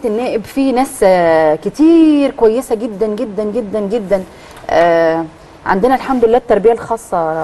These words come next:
آه، الدكتورة الجميلة دكتورة هالة عبد السلام واقفة في ظهرنا وبتعمل لأولادنا كل حاجة، والدكتور طارق شوقي.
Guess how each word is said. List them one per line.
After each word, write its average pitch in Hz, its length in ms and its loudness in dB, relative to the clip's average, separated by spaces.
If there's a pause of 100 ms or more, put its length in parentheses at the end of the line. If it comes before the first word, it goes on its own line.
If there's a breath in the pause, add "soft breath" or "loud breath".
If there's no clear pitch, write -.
(680 loud breath)
آه، 165 500 2
الدكتورة 214 580 0
الجميلة 185 640 0
دكتورة 180 300 0
هالة 220 180 2
عبد 190 140 -2
السلام 185 520 -2
واقفة 190 260 -2
في 175 80 -14
ظهرنا 196 380 -2 (460 loud breath)
وبتعمل 240 320 -2
لأولادنا 202 500 0
كل 247 240 0
حاجة، 202 460 0
والدكتور 175 600 -2
طارق 226 220 -2
شوقي. - 340 -4